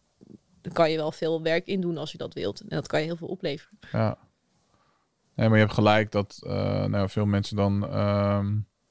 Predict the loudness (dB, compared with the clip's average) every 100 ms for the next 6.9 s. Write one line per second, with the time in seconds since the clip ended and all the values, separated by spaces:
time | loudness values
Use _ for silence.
0 | _ _ _ _ _ -20 -6 0 4 4
1 | 2 0 -2 0 4 6 6 4 0 0
2 | 0 0 2 2 2 4 6 6 4 0
3 | -4 -2 0 2 6 6 4 4 4 4
4 | 0 -2 0 2 2 0 0 6 6 6
5 | 4 2 6 6 8 8 8 6 2 -2
6 | -2 2 2 2 -2 0 0 0 -2